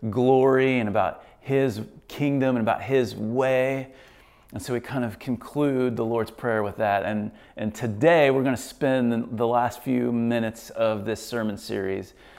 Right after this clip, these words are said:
back in Luke eleven. If you remember back, you know, rewind eight, nine weeks ago,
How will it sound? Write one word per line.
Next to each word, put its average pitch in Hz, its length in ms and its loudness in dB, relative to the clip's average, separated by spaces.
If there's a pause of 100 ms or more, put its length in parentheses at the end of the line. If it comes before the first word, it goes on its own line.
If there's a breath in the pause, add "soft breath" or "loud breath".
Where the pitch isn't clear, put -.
(140 loud breath)
back 147 360 4
in 139 160 2
Luke 135 160 0
eleven. 104 360 2
If 92 140 -10
you 123 100 2
remember 143 360 4
back, 131 480 4 (260 loud breath)
you 107 140 -8
know, 107 80 -4
rewind 127 500 0
eight, 120 240 0
nine 120 260 0
weeks 165 220 0
ago, 117 520 4